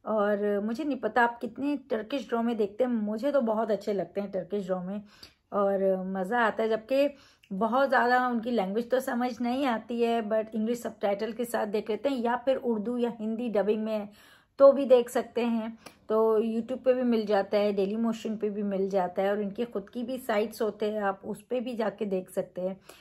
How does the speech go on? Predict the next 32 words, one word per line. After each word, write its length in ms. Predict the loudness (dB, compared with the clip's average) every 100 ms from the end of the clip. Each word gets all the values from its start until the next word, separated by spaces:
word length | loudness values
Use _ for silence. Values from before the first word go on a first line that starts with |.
| -20 _ 4
तो 580 | 6 8 8 6 4 0 -4 -6
बड़े 340 | -8 0 2 2
इंटरेस्टिंग 560 | 2 0 -2 0 0
होते 220 | 0 0
हैं। 80 | 0
अगर 120 | 0
कोई 180 | 0 -2
देखता 380 | 2 0 0 0
है 140 | 0
तो 140 | 0 0
आप 140 | -2
भी 160 | -2 -6
अपने 240 | -4 -6
फेवरेट्स 500 | 0 0 0 -4 -4
मुझे 220 | -6 -2
बता 360 | -2 0 2 0
सकते 340 | 0 -8 -4
हैं। 60 | -2
अगर 140 | -2
कुछ 220 | -4 -8 -6
ऐसा 300 | -6 -4 -2
है 120 | 0
जो 100 | 0
मैंने 380 | -2 -4 -2 -2
नहीं 240 | 0 0
देखा 300 | 0 0 0
है 80 | -2
और 60 |
बहुत 240 | -2 -6 -6
इंटरेस्टिंग 560 | -6 -6 -10 -6 -6
स्टोरी 380 | -6 -4 -2 -2
है, 140 | -4